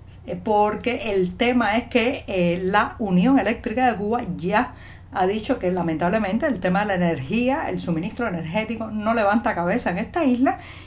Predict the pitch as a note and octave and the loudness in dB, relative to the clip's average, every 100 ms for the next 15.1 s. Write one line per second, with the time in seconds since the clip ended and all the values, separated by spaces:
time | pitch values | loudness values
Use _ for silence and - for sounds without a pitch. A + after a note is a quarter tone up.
0 | - C4 C4 C#4 D4 A#3 G#3+ G#3 F#3 F#3+ | -10 4 6 6 4 -2 -2 -2 0 0
1 | A3 A3 G#3 - - F#3+ F#3+ G3+ A3+ C4 | 0 2 0 -2 -2 -2 0 0 2 0
2 | - - - A3+ F#3 E3+ E3 E3 E3 - | -2 -16 -14 0 2 4 4 2 0 2
3 | C4+ C4+ A3 G3+ A3+ G3+ G3 G#3+ F#3+ F3+ | 6 8 8 4 0 0 -2 -2 -4 0
4 | D#3+ D3+ A3+ A3+ G#3 F#3 C#4+ A3+ A3 C4+ | -2 0 -2 -2 -2 -2 -2 0 0 0
5 | C4+ D4 - - G#3 F3+ - F#3 G3 - | 0 0 -2 -2 -4 -2 -2 0 -2 -6
6 | - - C4 C4 - F3 E3 F#3+ D#4+ D4+ | -14 0 2 2 0 2 4 4 2 2
7 | C#4+ - - - - - F3 E3 F#3+ B3+ | 0 -4 -18 -18 -10 2 2 4 2 2
8 | B3+ G3+ F3+ - A3 G3+ F3 A#3+ G#3 F3 | 2 -2 -4 -4 -2 -2 0 0 2 0
9 | G#3 B3 A3 F3+ A3 A3 F#3+ E3 G#3 - | 0 -2 -4 -2 -4 -4 -4 -2 -4 -6
10 | A3 - - D#3+ F3+ - G#3+ F3 D#3+ D#3+ | -10 -8 -6 -4 -2 -4 -4 -4 -2 -2
11 | A3+ F4+ - C4 G#3+ D#4 - A3 - C#4+ | 0 0 4 4 4 2 2 -2 -2 -4
12 | D#4+ - - - - - A3+ F#3 F#3+ G#3+ | -6 -10 -18 -20 -20 -10 0 2 4 4
13 | A#3 G#3+ - G#3 F#3 E3+ E3 F3 E3 A#3 | 2 2 -4 -4 -2 0 -2 -2 -2 0
14 | A#3+ B3+ C4 C4+ A#3+ F3 G3+ A3+ E3+ F3+ | 6 10 10 8 2 6 6 6 4 -2
15 | - | -6